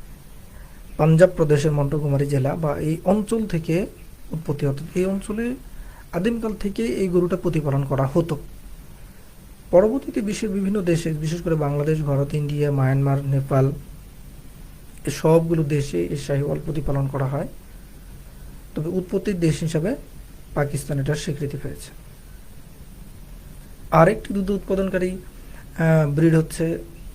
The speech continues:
সিন্ধি বা রেড সিন্ধি, যেটা সিন্ধি বলে থাকে, কেউ রেড সিন্ধিও বলে।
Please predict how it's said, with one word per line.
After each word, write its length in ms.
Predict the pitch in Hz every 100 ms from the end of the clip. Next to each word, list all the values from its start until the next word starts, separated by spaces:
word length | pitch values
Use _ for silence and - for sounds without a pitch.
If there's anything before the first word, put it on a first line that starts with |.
| -
সিন্ধি 400 | - 170 156 160
বা 140 | 160
রেড 220 | 147 151 -
সিন্ধি, 360 | 151 143 156
যেটা 460 | 196 156 147 135 139 - - - -
সিন্ধি 260 | 180 165 160
বলে 200 | 151 147
থাকে, 240 | 151 180 - 151 -
কেউ 180 | 151 147
রেড 180 | 147 139
সিন্ধিও 360 | 151 143 139
বলে। 260 | 135 135